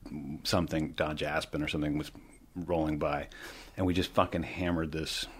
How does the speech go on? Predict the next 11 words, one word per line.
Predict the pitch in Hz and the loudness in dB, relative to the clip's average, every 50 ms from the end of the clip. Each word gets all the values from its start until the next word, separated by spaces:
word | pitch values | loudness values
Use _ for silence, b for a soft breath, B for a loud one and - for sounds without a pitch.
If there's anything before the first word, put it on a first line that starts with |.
| B B - - - - - - | B B -20 -20 -20 -12 -6 -2
car | - - 82 76 76 | 2 2 4 4 2
with | 76 - - - - - - | 0 -2 -4 -10 -10 -6 -4
snowballs. | - 147 147 143 143 143 143 139 143 143 - B B B B B B B B B B B - | -2 0 -2 -2 0 0 0 0 -2 -4 -6 B B B B B B B B B B B 0
And | 95 | 2
we | 98 92 | 2 2
packed | - - 90 87 - - | 4 2 2 0 0 0
them | 82 | -4
so | - - 85 | -2 -2 -2
tight, | - - - - - 95 92 82 - | 0 2 2 4 4 4 2 2 2
sometimes | - 101 92 92 85 80 90 | 2 2 4 4 2 2 0
we'd | 80 78 71 | -2 -2 -4